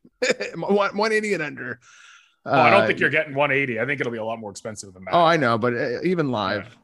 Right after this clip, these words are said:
Speaker 2: Yeah.
Speaker 1: even live, even, like,
Speaker 2: Yeah.
Speaker 1: I was, like, so stoked to have plus two fifty, uh, in that Musetti match. Like, even though it lost, like,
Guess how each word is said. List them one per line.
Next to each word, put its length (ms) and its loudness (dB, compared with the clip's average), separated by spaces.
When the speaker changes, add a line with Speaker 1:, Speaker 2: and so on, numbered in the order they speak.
Speaker 2:
Yeah. 80 -10
Speaker 1:
even 240 0
live, 440 -4
even, 280 0
like, 220 0
Speaker 2:
Yeah. 100 0
Speaker 1:
I 20 2
was, 220 -2
like, 160 0
so 200 -2
stoked 380 -2
to 80 -2
have 160 -4
plus 300 -2
two 180 -10
fifty, 560 -2
uh, 380 -2
in 80 -4
that 140 -4
Musetti 380 -4
match. 380 -2
Like, 140 -4
even 160 -2
though 120 4
it 40 0
lost, 440 -4
like, 200 -4